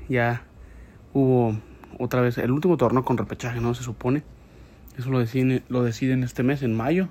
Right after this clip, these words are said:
el veinte, creo, no me acuerdo qué día, mediados de mayo. Pero bueno, vamos a iniciar la jornada diecisiete. Inició el viernes con un partido,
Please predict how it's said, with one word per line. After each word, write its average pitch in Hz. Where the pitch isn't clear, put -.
el 107
veinte, 127
creo, 135
no 131
me 135
acuerdo -
qué 131
día, 120
mediados 113
de 110
mayo. 104
Pero 156
bueno, 202
vamos 185
a 190
iniciar 147
la 165
jornada 135
diecisiete. 135
Inició 143
el 127
viernes 165
con 143
un 143
partido, 170